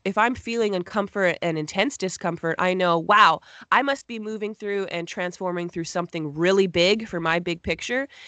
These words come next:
So that keeps me hopeful and positive. It doesn't take away the fact that I'm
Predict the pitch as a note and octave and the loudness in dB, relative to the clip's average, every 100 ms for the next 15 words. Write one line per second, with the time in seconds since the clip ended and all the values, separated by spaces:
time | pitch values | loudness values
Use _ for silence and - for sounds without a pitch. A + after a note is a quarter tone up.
0 | - - G#3 G#3 - C#4+ C4 - A#3 F#3+ | -14 -2 2 2 0 -4 -4 -6 -6 0
1 | G#3+ F#3 G#3 F3+ E3+ - F3+ F#3+ F3 D3+ | 0 0 -2 -2 -2 2 4 4 0 -4
2 | - - - - _ F#3+ A3 E4 C#4 - | -4 -16 -20 -20 _ 2 2 2 -6 -4
3 | C4+ A3+ G#3+ G3+ F3+ E3 F3 D#3 | -4 0 0 0 -2 -2 -2 -6